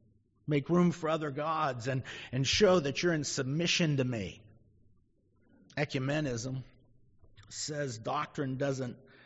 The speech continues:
need to divide us. You know, we all name the name of Jesus. But when you add baptism or works righteousness or purgatory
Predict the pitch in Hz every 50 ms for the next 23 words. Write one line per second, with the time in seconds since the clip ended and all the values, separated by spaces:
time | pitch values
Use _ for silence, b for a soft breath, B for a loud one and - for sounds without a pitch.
0 | B B - 123 135 139 135 123 123 113 127 123 143 139 135 123 117 107 90 85
1 | - - - - - - - _ - 165 151 151 139 143 160 175 175 175 160 151
2 | 143 139 135 131 123 120 123 123 123 123 120 120 117 110 120 123 131 127 127 143
3 | 143 143 131 - - - - - _ _ _ _ _ _ _ b b b b b
4 | b b b b b b b b b b b b - 151 147 151 156 151 143 143
5 | 151 156 170 165 151 127 120 135 139 156 160 - - - 190 185 175 160 170 175
6 | 175 170 165 139 123 113 110 127 143 147 143 - - - 143 139 147 175 165 -
7 | - 180 160 - - 175 170 165 160 - - 123 113 107 - - - 175 170 160
8 | 165 151 - - 185 170 170 165 160 160 165 151